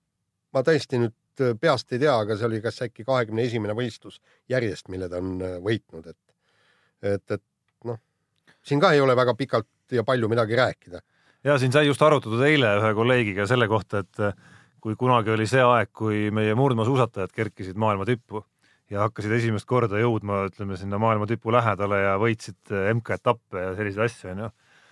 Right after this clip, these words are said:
Speaker 2: Et, äh, mäletate, milline suur furoor siis selle ümber tegelikult oli, et siin, siin isegi mõnel alal piisas isegi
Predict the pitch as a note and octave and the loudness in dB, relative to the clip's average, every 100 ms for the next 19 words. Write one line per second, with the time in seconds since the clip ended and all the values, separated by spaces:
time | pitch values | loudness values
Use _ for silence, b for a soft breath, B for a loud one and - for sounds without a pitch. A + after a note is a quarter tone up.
0 | b b - G2+ - - G#2+ G#2 G#2 C3+ | b b -10 -8 -6 -2 0 0 0 2
1 | C3 B2+ A#2 A#2 A#2+ A#2 A2 G#2+ G#2+ G#2 | 2 2 -4 -4 0 0 0 2 0 0
2 | C#3+ C3 - B2+ D3 D3 A#2 - G#2 - | 0 0 -2 2 4 4 2 -2 -8 -4
3 | G#2+ A2+ G#2 F#2+ F#2+ G#2+ G2+ - A#2 B2+ | 0 0 -2 -4 -2 -2 -4 -6 -2 0
4 | G2 E2+ - G2 F#2 b b b - A2+ | -2 -6 -12 -14 -14 b b b -8 -4
5 | A2 G#2+ A#2+ C3 A#2 A#2+ A2 C3 B2 A2+ | -2 0 2 4 4 4 2 0 -2 -2
6 | A2+ A#2+ G#2+ | -4 -4 -6